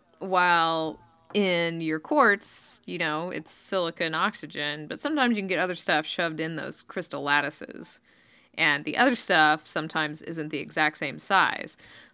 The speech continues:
Like in the difference between calcite and dolomite is you get some magnesiums instead of some calciums, right?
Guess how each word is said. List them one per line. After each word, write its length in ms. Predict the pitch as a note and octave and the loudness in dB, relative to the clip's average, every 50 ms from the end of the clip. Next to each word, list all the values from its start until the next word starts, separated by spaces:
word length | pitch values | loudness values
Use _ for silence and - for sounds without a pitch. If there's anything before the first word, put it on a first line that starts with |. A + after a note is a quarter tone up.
| _ - | _ -4
Like 240 | D#3 D3 D3+ - D#3+ | -4 -4 -4 -4 -6
in 460 | D3+ C#3+ F2 F2 D3 D3 D3 D#3 D3 _ _ _ _ - | -6 -6 -6 -8 -8 -8 -10 -12 -12 _ _ _ _ -8
the 100 | E3 D#3 | -6 -6
difference 260 | D#3+ D3+ D#3 C#3+ - | -6 -6 -8 -8 -8
between 380 | - D3 - E3+ C#3+ C#3+ D3 D3+ - | -8 -8 -6 -6 -6 -6 -8 -12 -2
calcite 420 | - F3 D#3 D#3+ - D#3 D3 D3 | 0 2 2 2 2 0 -2 -2
and 80 | D3 D3+ | -2 -4
dolomite 560 | E3+ D#3+ D3+ D3+ D3 D3 D3 C#3+ C#3+ E3+ - | -2 -2 -2 -2 -2 -4 -4 -4 -4 -6 -8
is 160 | - E3+ D#3+ | -8 -8 -6
you 60 | D#3 D3+ | -6 -6
get 160 | D3+ C#3 - | -6 -6 -8
some 120 | F3 D3+ | -8 -4
magnesiums 800 | D3+ D3 D3 D#3 F3+ F#3+ G3+ F#3+ E3 E3 E3 D#3+ E3 E3+ E3 D#3+ | -2 -2 -2 -2 -2 -2 -2 -2 -2 -2 -4 -4 -4 -6 -8 -8
instead 300 | D#3 D#3 - E3+ D#3 D3 | -10 -8 -4 -2 -2 -2
of 80 | D3+ | -4
some 120 | - D#3+ D#3+ | -6 -12 -6
calciums, 640 | - - G#3+ G#3 G3+ - D3 C#3 C#3+ D3 D3+ - - | 2 4 4 4 4 0 -6 -8 -8 -12 -14 -10 -6
right? 240 | C3+ C#3 D3+ E3+ - | -4 -4 -4 -6 -8